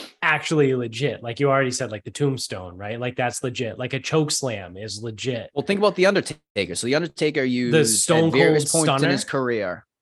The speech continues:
Speaker 1: Like, that's
Speaker 2: Yeah.
Speaker 1: legit. Like, if someone did a, s-, a Stone Cold Stunner to someone in the real life, you break their fucking jaw.
Speaker 2: Yeah. And it's like,
Speaker 1: <laughs>
Speaker 2: like, at, at one point
Speaker 1: <clears throat>
Speaker 2: in Undertaker's career, he employed one, if not all three of these.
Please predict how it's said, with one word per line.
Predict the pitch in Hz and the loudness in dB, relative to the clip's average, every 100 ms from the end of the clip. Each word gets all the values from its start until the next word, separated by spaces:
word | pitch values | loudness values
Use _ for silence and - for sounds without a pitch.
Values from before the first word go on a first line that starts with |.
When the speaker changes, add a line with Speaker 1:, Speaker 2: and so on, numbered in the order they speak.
| _ - | _ -4
Speaker 1:
Like, | 139 110 | -4 0
that's | 160 170 165 | 0 0 2
Speaker 2:
Yeah. | 160 | 0
Speaker 1:
legit. | - 165 | 2 0
Like, | 165 160 | 0 -2
if | 165 | -2
someone | - 233 269 | 0 2 2
did | 175 190 | 2 0
a, | |
s-, | 170 - - - | 0 -2 -6 -4
a | |
Stone | - - - 170 175 | -4 -4 0 0 0
Cold | 175 175 - | -2 -4 -2
Stunner | - 147 156 | -4 -2 -2
to | 165 | -4
someone | - 160 170 | -4 -4 -2
in | 147 | -4
the | 127 | -2
real | 151 139 | -2 -2
life, | 127 135 | -4 -4
you | 139 | -6
break | 139 151 | -2 -2
their | 147 131 | -2 -4
fucking | 143 - 110 | -6 -6 -8
jaw. | 101 104 67 - _ _ _ _ - _ 135 | -10 -12 -14 -18 _ _ _ _ -20 _ -4
Speaker 2:
Yeah. | 110 64 - | -2 -2 -6
And | 123 | -6
it's | 113 | -2
like, | 120 117 | 0 0
Speaker 1:
<laughs> | - 170 - - - _ _ - | -2 -6 -6 -8 -8 _ _ -4
Speaker 2:
like, | 123 120 | -4 0
at, | 127 - | -2 0
at | 123 | -2
one | 123 147 208 | 0 0 2
point | 254 175 156 139 - | 4 4 4 0 -8
Speaker 1:
<clears throat> | - | -6
Speaker 2:
in | 131 127 120 117 117 110 - _ _ _ - | -4 -2 0 0 0 -2 -6 _ _ _ -2
Undertaker's | 135 131 143 127 127 - | 0 0 0 -2 -2 -4
career, | - 110 98 90 | -4 -4 -2 -4
he | - 131 | 0 0
employed | 127 123 117 110 101 101 | 0 -2 -2 0 -2 -6
one, | 113 127 131 | -4 -2 -2
if | 113 117 | -4 -4
not | 104 101 | -4 -2
all | 107 98 | -2 -4
three | - 107 101 | -8 -8 -6
of | 92 78 | -6 -10
these. | 73 76 - | -12 -12 -12